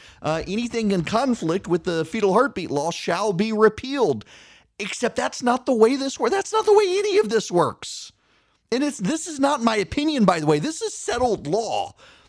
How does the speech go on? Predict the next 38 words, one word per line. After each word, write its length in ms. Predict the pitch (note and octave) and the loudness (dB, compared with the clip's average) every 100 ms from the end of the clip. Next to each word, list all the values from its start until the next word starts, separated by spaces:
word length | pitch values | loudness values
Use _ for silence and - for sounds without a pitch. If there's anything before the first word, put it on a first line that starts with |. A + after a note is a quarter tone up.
| _ | _
I 80 | G3+ | 0
mean, 200 | G#3+ G#3+ | 2 0
if 260 | A3 A3 A#3+ | 0 -4 -4
you 140 | B3 | -6
think 320 | - D#4 D#4+ | -4 -6 -4
that 120 | C4 | -2
I'm 240 | G#3 F#3+ D3+ | 0 2 4
wrong 380 | C#3+ F3 C4 B3 | 4 4 2 0
here, 260 | C#4 D4+ | 0 0
you're 380 | A#3 A3 C4 A#3 F#3+ | 0 0 0 0 -4
entitled 440 | F#3 A3+ C#4+ A#3+ | -4 0 0 -2
to 60 | G#3+ | -6
your 200 | F#3 F#3 | -2 -2
opinion, 400 | - C#4+ B3+ E3+ | -2 -4 -2 0
but 180 | F3+ - | 0 0
you're 100 | G3 | -2
an 60 | |
idiot. 380 | C4+ D4+ D3 - - - _ | 0 -4 -6 -10 -20 -20 _
Because 340 | D3 G3+ A#3 G3+ | -2 2 2 2
I'm 160 | G3 C4 | -2 2
not 220 | C#4+ B3+ | 2 0
telling 260 | C4 C4 C4 | -2 -2 0
you 320 | G3+ G3+ D#3 | 2 2 2
my 220 | E3+ G3 | 2 0
opinion. 500 | A#3+ A3 D4 D#4 G#3+ | 2 -2 0 -2 0
I'm 140 | C#3+ C#3+ | 0 0
telling 260 | F#3 A#3 | -2 0
you 120 | G#3+ G3 | 0 2
what 160 | A3 | 2
the 80 | F#3+ | 0
law 340 | E3+ F3 A#3+ | -2 0 2
is. 320 | A#3+ C4 C#3+ - | 2 0 -2 -6
I'm 220 | D#3+ G#3 B3 | -8 -4 0
not 160 | C4 | 0
a 40 | A3+ | 0
practicing 560 | - A3+ - A3 G#3+ | -2 -4 -4 -10 -6
attorney 360 | F#3+ A3+ B3+ A3+ | -4 -2 -2 -2
anymore. 400 | D3 B2+ A#2 | -2 2 0